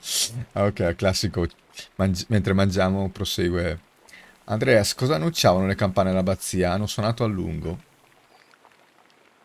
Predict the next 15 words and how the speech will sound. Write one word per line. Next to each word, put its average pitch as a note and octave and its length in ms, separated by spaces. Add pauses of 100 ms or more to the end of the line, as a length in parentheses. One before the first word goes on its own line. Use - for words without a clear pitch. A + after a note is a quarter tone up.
(1300)
Il G#2 100
nobile B2+ 380
in G#2 80
visita, D3+ 640
Lorenz G#2 520
Rothvogel, B2 760 (540)
è - 40
stato A#2 220
trovato A#2+ 340
ucciso C3 360
nella G#2 200
sala A2+ 340
capitolare. F2+ 800 (3250)
Dio A#2 180
santo, G2 640